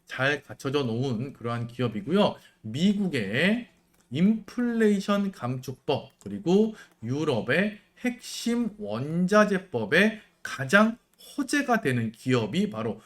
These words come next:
코스모 그룹주입니다, 여러분들. 그리고 코스모 그룹주들은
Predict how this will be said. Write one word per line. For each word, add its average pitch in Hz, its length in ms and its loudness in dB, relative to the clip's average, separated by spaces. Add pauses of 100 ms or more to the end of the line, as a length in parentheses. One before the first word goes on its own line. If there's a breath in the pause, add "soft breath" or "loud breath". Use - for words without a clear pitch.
(160)
코스모 170 880 -2 (360)
그룹주입니다, 143 600 -6
여러분들. 107 560 -6
그리고 151 400 0 (220 loud breath)
코스모 214 480 2
그룹주들은 147 760 2